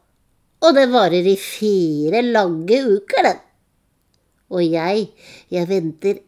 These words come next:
ekstra mye i år, for jeg går med bandasje på øyet mitt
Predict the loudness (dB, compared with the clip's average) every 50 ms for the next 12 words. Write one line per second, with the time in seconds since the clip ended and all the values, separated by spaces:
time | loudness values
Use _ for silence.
0 | _ -4 -4 -4 -6 -8 -16 -14 -14 -14 -10 -6 -4 -2 -2 -2 -2 -4 -4 -4
1 | -4 -4 -2 -2 -2 -2 -2 0 0 0 -2 -2 -4 -8 -12 _ _ _ _ _
2 | _ _ _ _ -6 -2 0 2 2 0 0 0 -2 0 0 0 0 0 0 -2
3 | 0 0 -2 -2 -2 -2 -4 -4 -2 -2 -2 -2 -2 -2 -2 -2 -4 -2 -2 -2
4 | -2 -4 -8 -20